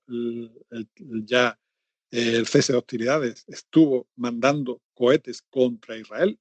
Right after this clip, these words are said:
nunca dejó de hacerlo. O sea, quiero decir que tenemos, que tiene, que es un enemigo muy a tener en cuenta, independientemente de que Estados Unidos pueda arrasar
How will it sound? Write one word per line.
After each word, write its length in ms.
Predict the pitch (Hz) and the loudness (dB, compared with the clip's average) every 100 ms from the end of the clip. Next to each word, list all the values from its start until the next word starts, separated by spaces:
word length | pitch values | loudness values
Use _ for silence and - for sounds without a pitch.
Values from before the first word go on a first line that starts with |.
| 123 | _
nunca 460 | 131 196 165 120 | 2 2 0 -10
dejó 300 | 113 _ 120 | -20 _ -16
de 60 | 110 | -16
hacerlo. 360 | - 175 214 240 | -10 -8 -8 -10
O 40 | |
sea, 200 | - 110 _ _ _ _ | -10 -12 _ _ _ _
quiero 140 | 143 | 4
decir 200 | 127 113 _ _ _ _ | 4 0 _ _ _ _
que 140 | - 120 | -12 -10
tenemos, 400 | 123 135 156 135 | -6 -6 -6 -6
que 140 | 123 | -4
tiene, 320 | 113 143 160 | 0 0 -2
que 180 | - 123 | -2 -4
es 160 | - - | -4 -6
un 160 | 160 - | -12 -8
enemigo 640 | 151 151 156 156 185 185 _ _ | -4 -2 2 6 6 4 _ _
muy 760 | 120 120 123 120 120 131 165 147 | -12 -8 -6 -6 -2 2 4 2
a 80 | |
tener 220 | 123 117 110 | 0 -8 -12
en 80 | |
cuenta, 240 | 110 233 143 | 0 0 0
independientemente 460 | 107 110 120 123 | -10 -14 -12 -10
de 80 | 123 | -12
que 80 | 120 | -14
Estados 240 | - 117 | -10 -8
Unidos 180 | 123 139 | -4 -6
pueda 260 | - 127 117 | -2 -2 -2
arrasar 460 | 113 110 120 117 | -6 -10 -10 -12